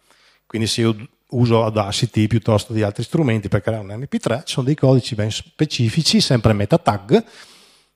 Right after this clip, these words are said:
e alcuni compilati automaticamente, quindi non devo neanche preoccuparmi, e questi codici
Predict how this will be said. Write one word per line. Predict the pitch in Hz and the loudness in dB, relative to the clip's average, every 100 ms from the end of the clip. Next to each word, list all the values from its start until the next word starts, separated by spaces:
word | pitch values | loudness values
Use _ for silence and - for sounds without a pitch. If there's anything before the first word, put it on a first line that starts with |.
| _ _ _ _ _ _ | _ _ _ _ _ _
e | 170 107 - _ _ - - - - _ _ _ _ _ _ | 6 6 2 _ _ -20 -20 -20 -20 _ _ _ _ _ _
alcuni | - 143 233 202 | 0 4 6 6
compilati | 139 123 117 123 | 4 4 4 4
automaticamente, | 107 104 101 180 208 107 98 110 | 4 2 0 0 0 0 -2 0
quindi | 107 104 | 2 2
non | 107 110 | 2 4
devo | 151 | 4
neanche | 156 175 160 | 4 2 6
preoccuparmi, | 143 131 147 - 90 85 104 151 - _ _ _ _ | 6 6 4 2 -2 -4 -6 -6 -10 _ _ _ _
e | 185 | -6
questi | - 247 - | 0 0 0
codici | 170 170 139 117 120 - 233 | 4 8 8 6 2 2 2